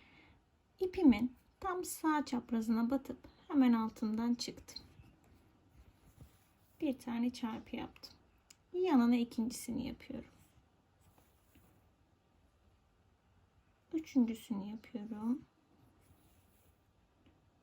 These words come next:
Ve tam sağ üst çaprazına batarak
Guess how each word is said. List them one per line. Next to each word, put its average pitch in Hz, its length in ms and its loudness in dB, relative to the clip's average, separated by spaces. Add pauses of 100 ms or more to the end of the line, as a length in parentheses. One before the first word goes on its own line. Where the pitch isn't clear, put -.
(1200)
Ve 330 140 -4
tam 294 260 0
sağ 277 340 0
üst - 180 -6
çaprazına 220 640 -4
batarak 254 480 -4